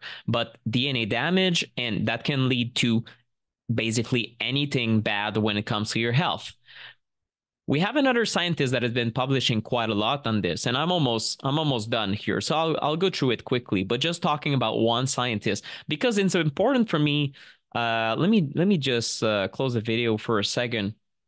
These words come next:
and stop sharing. It's important for me to provide relatively mainstream sources. And the reason I do this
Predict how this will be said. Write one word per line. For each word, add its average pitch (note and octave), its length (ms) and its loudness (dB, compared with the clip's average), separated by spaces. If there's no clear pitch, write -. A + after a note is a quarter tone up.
and A#2 120 2
stop A#2 220 -2
sharing. A#2 420 0
It's - 140 0
important F4+ 340 2
for G3+ 140 2
me F#3 220 4
to E3 200 2
provide C#3+ 720 0
relatively F#3+ 500 2
mainstream C#3 640 2
sources. - 720 0
And B2 100 2
the C3+ 80 2
reason C4+ 320 4
I F3 120 2
do C#3 240 2
this B2+ 320 2